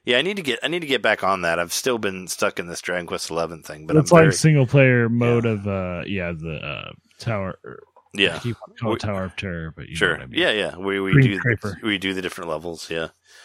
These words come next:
Speaker 1: Yeah, I wanna get back on that soon. Hopefully if I can.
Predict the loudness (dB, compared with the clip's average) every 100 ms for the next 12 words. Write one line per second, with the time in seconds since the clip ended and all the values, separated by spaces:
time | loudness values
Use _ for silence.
0 | -16 0 2 4 0 0 0 0 -2 -2
1 | -4 -4 -6 -6 -8 -12 -20 _ -14 -8
2 | -6 -4 -4 -6